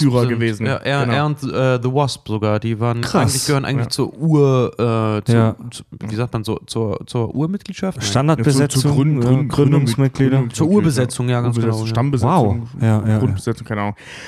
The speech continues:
Speaker 3: ja.
Speaker 1: Und, äh, ähm, Hank Pym gilt auch als einer der intelligentesten Wesen im gesamten Universum. Der Typ
Speaker 3: Mhm.
Speaker 1: muss mega intelligent sein.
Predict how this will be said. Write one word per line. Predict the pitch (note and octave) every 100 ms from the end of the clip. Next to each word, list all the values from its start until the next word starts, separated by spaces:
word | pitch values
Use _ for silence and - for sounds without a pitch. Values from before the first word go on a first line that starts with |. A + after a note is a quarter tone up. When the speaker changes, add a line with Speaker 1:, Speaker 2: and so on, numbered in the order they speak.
| -
Speaker 3:
ja. | -
Speaker 1:
Und, | B2+ B2 A#2+ A#2
äh, | A#2+ A#2 G#2+
ähm, | A#2 A#2 A#2 -
Hank | C#3+ E3
Pym | C3+ E3+ D#3
gilt | C3+ F3
auch | E3+ B2
als | A#2
einer | D#2+ C3
der | A#2+ A#2+
intelligentesten | A#2 B2 A#2 C3+ D3 C3+ A2+
Wesen | A2+ D3 D3 B2+
im |
gesamten | A#2+ A#2+ C#3+
Universum. | A2+ A#2 A2+ A2+ C3+ F3 F3+
Der | B2
Typ | - G#2+
Speaker 3:
Mhm. | A#2+
Speaker 1:
muss | -
mega | B2 A#2+ B2+ D#3 B2
intelligent | A2 A2+ A2+ A2 G#2+ G#2+
sein. | A2+ C#3+